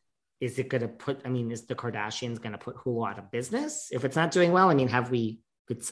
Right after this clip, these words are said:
uh, that, look, let's just call it what it is. Nobody wanted to leave the E Network. Nobody wa-, it's like, eh, whatever they said, we make more money on, so no, no, that's not, E, E could no longer afford you.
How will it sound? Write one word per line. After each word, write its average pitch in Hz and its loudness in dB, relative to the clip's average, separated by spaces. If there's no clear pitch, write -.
uh, 117 -6
that, 123 4
look, 117 0
let's 165 10
just - 10
call 143 10
it 131 6
what 110 2
it 113 2
is. 143 6
Nobody 139 10
wanted 160 10
to 147 8
leave 135 4
the 135 -2
E 127 2
Network. 107 -2
Nobody 156 12
wa-, 160 10
it's 156 10
like, 135 6
eh, 143 -4
whatever 147 6
they 147 6
said, 135 0
we 131 0
make 135 -2
more 131 2
money 135 2
on, 123 -2
so 131 -6
no, 107 0
no, 104 -4
that's 113 -4
not, 113 4
E, 123 -4
E 151 4
could 165 4
no 147 10
longer 147 8
afford 131 2
you. 113 -4